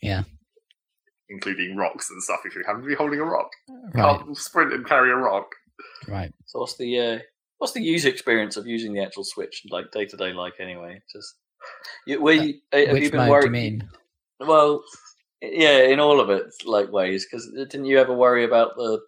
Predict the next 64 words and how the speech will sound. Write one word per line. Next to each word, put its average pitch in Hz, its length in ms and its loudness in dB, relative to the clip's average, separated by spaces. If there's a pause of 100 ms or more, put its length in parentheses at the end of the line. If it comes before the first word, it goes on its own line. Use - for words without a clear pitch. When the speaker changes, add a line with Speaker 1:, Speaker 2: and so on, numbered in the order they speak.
Speaker 3:
solidity 110 640 -8
of 101 80 -6
the 95 80 -20
Joy-Con 101 500 -4
rails 135 480 0
at - 80 -10
one 143 200 -10
point? 147 380 -12 (200)
Or 107 260 -14 (180)
who, 131 200 -6
someone 143 240 -8
was 85 100 -18
talking - 300 -20
to - 80 -20
me - 120 -16
about - 140 -18
Speaker 1:
They - 80 -4
Speaker 3:
that. 143 60 -2
Speaker 1:
seem 107 160 0
Speaker 2:
Well, 135 80 6
I 143 60 8
Speaker 1:
pretty 151 100 2
Speaker 2:
was 139 80 -2
Speaker 1:
solid 113 140 0
to 101 200 -2
Speaker 2:
thinking 101 60 -2 (100)
Speaker 1:
me. - 60 -
Speaker 2:
about 107 200 2
how 113 240 0
weird 113 280 0
it - 80 -6 (200)
had, 110 200 -2
like, 104 200 -2
the, 110 400 -16 (300)
the 107 80 -6
solidity 107 580 -4
of 98 220 -8
them 104 160 -10
on 98 160 -6
the 101 60 -8
side 101 300 -4
of 98 80 -6
the 92 80 -10
screen, 107 220 -6 (520)
and 113 100 -12
Speaker 3:
Mm. - 20 -12
Speaker 2:
that's 120 180 -2
not - 140 -12
a 98 60 -10
problem. 92 340 -10
It - 80 -18
turns 92 220 -12 (140)
out. 107 100 -6 (120)
It's - 80 -20
fine. - 120 -8
Speaker 3:
Okay, 95 260 -8
great. 78 180 -10 (280)
Speaker 1:
Yeah, - 180 -8
that's 104 200 -4
fine. - 180 -4
Speaker 2:
It's, - 80 -4
I 180 240 6
still 226 420 2
don't 214 260 4